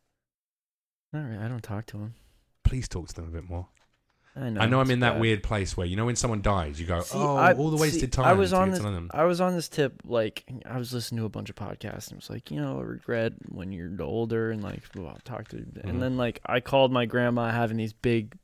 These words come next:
Speaker 1: expectations, and then she was like, "Oh, yeah, okay."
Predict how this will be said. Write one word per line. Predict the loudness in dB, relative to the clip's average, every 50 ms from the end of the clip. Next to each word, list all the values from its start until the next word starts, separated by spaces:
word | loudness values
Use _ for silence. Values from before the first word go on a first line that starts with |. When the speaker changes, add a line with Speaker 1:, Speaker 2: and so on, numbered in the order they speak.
| _
Speaker 1:
expectations, | -4 -4 -4 0 2 0 0 2 2 2 2 2 0 -2 -4 -4 -4
and | -4 -4
then | -4 -6
she | -6 -8
was | -4 -4
like, | -4 -4 -6 -10 _
"Oh, | 0 2 4 6
yeah, | 6 6 6 4 4 2 0 -4 _ 0 0
okay." | 4 6 6 6 6 6 4 0